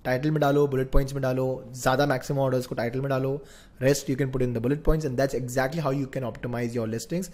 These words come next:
And you should do this every sixty days. If you really want to learn Amazon advertising in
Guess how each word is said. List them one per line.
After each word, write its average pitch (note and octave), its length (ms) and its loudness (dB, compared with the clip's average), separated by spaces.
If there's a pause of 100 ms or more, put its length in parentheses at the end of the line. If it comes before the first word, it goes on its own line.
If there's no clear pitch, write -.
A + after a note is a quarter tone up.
(260)
And C#3+ 180 0
you E3+ 120 6
should D#3 160 0
do F#3+ 220 4
this F3 180 4 (160)
every D#3 360 4
sixty D3 400 -6
days. F2+ 220 -10 (300)
If C#3+ 140 2
you D#3 40 8
really G3 260 6
want A3 100 6
to G3 60 6
learn D#3 360 6
Amazon C#3 260 0
advertising C#3 540 0
in D#3+ 260 2